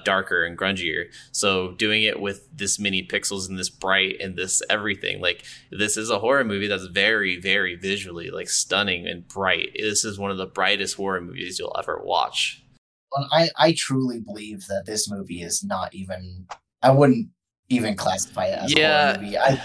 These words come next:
Speaker 2: it's, it's more of a sci-fi thriller than a horror movie.
Speaker 1: And I,
Speaker 2: Like,
Speaker 1: I will agree with you
Speaker 2: don't
Speaker 1: that
Speaker 2: go in
Speaker 1: <laughs> Yeah.
Speaker 2: don't go in thinking it's a horror movie because you will be disappointed if you're waiting for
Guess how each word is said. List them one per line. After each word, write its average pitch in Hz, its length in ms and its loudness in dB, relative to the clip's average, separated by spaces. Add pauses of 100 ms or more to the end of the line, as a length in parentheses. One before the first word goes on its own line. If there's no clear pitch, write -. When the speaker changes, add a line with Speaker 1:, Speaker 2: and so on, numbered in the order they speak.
(120)
Speaker 2:
it's, - 140 -6 (260)
it's 156 180 6
more 185 200 12
of 139 80 0
a 120 60 2
sci-fi 113 520 6
thriller 98 460 -6
than 98 140 -8
a - 100 -8
horror 95 260 -8
movie. 98 260 -2
Speaker 1:
And 139 120 6
I, 147 140 4
Speaker 2:
Like, - 100 0
Speaker 1:
I 139 140 4
will 156 100 4
agree 123 220 2
with 113 160 -2
you 107 100 0
Speaker 2:
don't 147 160 10
Speaker 1:
that 90 120 4
Speaker 2:
go 127 220 8
in 104 460 -2 (100)
Speaker 1:
<laughs> 190 240 2
Yeah. 185 520 6
Speaker 2:
don't 135 220 6
go 127 220 4
in 113 200 2
thinking 110 380 0
it's 101 160 -2
a 104 100 2
horror 101 300 -6
movie 95 300 -10
because 98 340 -4
you 107 100 -4
will 101 260 -6
be 95 140 -10
disappointed 87 680 -6
if - 140 -10
you're 92 160 -8
waiting 85 380 -8
for 90 380 -8